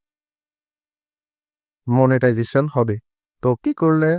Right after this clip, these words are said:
মনিটাইজেশন পাওয়া যাবে সেই সম্পর্কে আমি আপনাদেরকে এখন বলবো। তো তার জন্য ভিডিওটি না টেনে অবশ্যই সম্পূর্ণ দেখবেন এবং আমার এই চ্যানেলটি অবশ্যই, অবশ্যই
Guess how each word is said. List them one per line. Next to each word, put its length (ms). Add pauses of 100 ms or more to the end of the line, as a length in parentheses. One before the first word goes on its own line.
মনিটাইজেশন 680
পাওয়া 260
যাবে 400
সেই 180
সম্পর্কে 400
আমি 180
আপনাদেরকে 420
এখন 260
বলবো। 380
তো 100
তার 220
জন্য 220
ভিডিওটি 460
না 240
টেনে 300
অবশ্যই 400
সম্পূর্ণ 400
দেখবেন 360 (460)
এবং 400
আমার 260
এই 120
চ্যানেলটি 440
অবশ্যই, 460
অবশ্যই 520